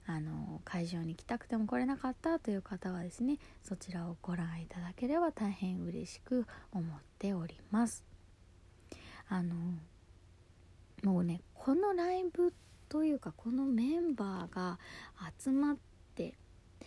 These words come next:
ライブをするということがね、大変すごいことなんじゃないかと、今日のリハーサルをもって、もうますます身に染みました。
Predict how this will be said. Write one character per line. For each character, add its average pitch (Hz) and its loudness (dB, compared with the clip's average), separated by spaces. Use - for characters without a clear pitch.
ラ 208 2
イ 208 4
ブ 185 -2
を 180 -2
す - -4
る 202 4
と - -2
い 175 2
う 175 -2
こ 180 -2
と 170 -2
が 175 -4
ね、 165 -6
大 185 -2
変 247 4
す - -6
ご 240 6
い 214 6
こ - -2
と 208 0
な 190 2
ん 170 -4
じ 170 -6
ゃ 170 -4
な 185 2
い 175 0
か - -6
と、 - -8
今 185 0
日 180 2
の 165 0
リ 165 0
ハ 175 -4
ー - -8
サ 175 -4
ル 170 -4
を 170 -4
も 175 2
っ 180 -2
て、 - -6
も 175 0
う 185 0
ま 170 -2
す - 0
ま 214 4
す - -8
身 165 0
に 170 -4
染 170 -4
み 170 -2
ま 170 -4
し - -14
た。 - -6